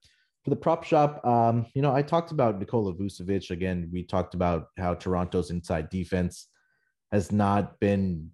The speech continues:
doing well against big men, you know, lack of rebounding, lack of presence inside. So like you mentioned, the over eleven and a half on Nikola Vucevic, uh, rebounding props against the, uh,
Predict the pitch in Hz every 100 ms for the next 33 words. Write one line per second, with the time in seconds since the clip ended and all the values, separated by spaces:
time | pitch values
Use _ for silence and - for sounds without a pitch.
0 | _ _ _ _ _ _ - 113 92 92
1 | 101 101 90 95 85 101 92 95 98 95
2 | 90 90 87 90 90 95 78 95 92 92
3 | 92 85 85 85 80 101 85 90 82 82
4 | - 90 90 87 - 85 - 90 87 85
5 | 87 85 82 80 85 78 80 85 85 85
6 | 82 82 92 90 87 - _ _ _ _
7 | - 90 87 87 98 87 78 95 - 87
8 | 92 87 - - - 85 85 82 82 82
9 | 92 92 92 90 98 87 92 82 87 80
10 | - 87 85 80 78 73 - - 73